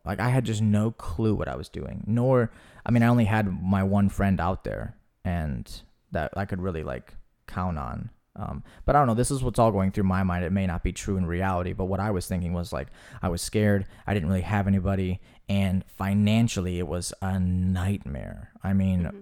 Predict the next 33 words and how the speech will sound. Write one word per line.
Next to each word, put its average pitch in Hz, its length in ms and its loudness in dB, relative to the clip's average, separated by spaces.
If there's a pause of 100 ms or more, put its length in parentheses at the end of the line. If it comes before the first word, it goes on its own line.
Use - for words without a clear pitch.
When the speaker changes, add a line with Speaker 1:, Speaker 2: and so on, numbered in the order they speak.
Speaker 1:
the 95 600 -2 (220)
apartment 107 560 0
that 87 380 -4
me 101 200 2
and 101 80 4
my 90 100 0
friend 95 240 0
were 85 80 -2
going 87 260 -2
to - 100 -8
sign 90 300 -2
for, 92 220 -4
like, 85 260 -4 (600)
each 107 320 -2
of 98 100 -2
our 98 160 2
rents 98 540 0
were 98 120 -2
gonna 98 220 0
be, 92 160 -2
like, 87 320 -6 (400)
nine 98 300 2
hundred 101 200 0
bucks, - 540 -2 (280)
plus 101 300 0
power, 95 480 2
plus, - 360 -2 (200)
uh, 80 300 -2 (100)
Wi-Fi. 98 640 0
So - 380 -4 (340)
it's 135 160 2
already, 139 240 8
like, 95 260 2